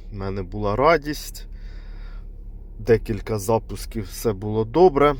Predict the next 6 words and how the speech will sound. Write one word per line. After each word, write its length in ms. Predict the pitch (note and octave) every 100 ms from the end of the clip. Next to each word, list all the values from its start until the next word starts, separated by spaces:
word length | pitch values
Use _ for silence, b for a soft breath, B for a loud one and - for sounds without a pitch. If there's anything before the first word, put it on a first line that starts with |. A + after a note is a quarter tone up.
| B B B B B B B B B B -
потім 400 | B2 - A2+ G2
знову 640 | F#2 A2 B2 A2+ A2 G2+ - - - - - - - b b b b b b b - - - -
троїть, 840 | G2+ G2+ G#2+ D3+ F3+ - - - -
підтрає, 880 | - - - A#2+ C#3+ D#3 D#3 D3 C#3+ b b b b b - - - - - b b b b b -
пропуски 580 | - G#2 - G2+ - -
запалювання, 1000 | F#2+ G2+ - C#3+ E3 D#3+ D3 C#3 C3+ B2+